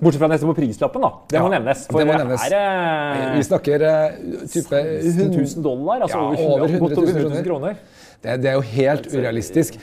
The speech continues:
Speaker 2: Men når det er sagt, hvis du tenker deg at du bruker flere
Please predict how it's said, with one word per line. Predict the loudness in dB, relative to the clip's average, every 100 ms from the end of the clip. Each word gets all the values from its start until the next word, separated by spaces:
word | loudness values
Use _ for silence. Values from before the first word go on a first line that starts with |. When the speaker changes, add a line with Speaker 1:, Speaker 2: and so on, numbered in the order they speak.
| -10
Speaker 2:
Men | 0 4 4 2
når | -2 0
det |
er | 2
sagt, | 0 -2 -20 -20 -20 -20 _ _ -6
hvis | -4 -2
du | 0
tenker | 0 0
deg | 0 2
at | 0
du | 0
bruker | 0 0 0 -2
flere | -4 -2 -2 -2